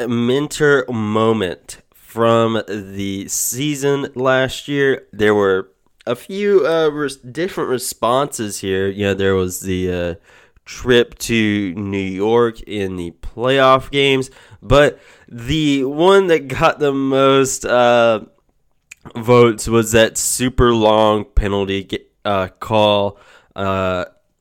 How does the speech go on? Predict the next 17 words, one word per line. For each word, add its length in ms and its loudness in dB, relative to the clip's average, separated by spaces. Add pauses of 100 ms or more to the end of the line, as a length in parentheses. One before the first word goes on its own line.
(760)
I 120 -4
believe 400 0
it 20 0
was 300 0 (100)
against 500 -2
Anaheim 540 0
where 160 0
it 140 -2
lasted, 500 0
like, 240 0
half 760 0
of 640 -4
the 160 -12
penalty, 680 -6 (100)
uh, 220 -4
box 480 -2
time. 400 0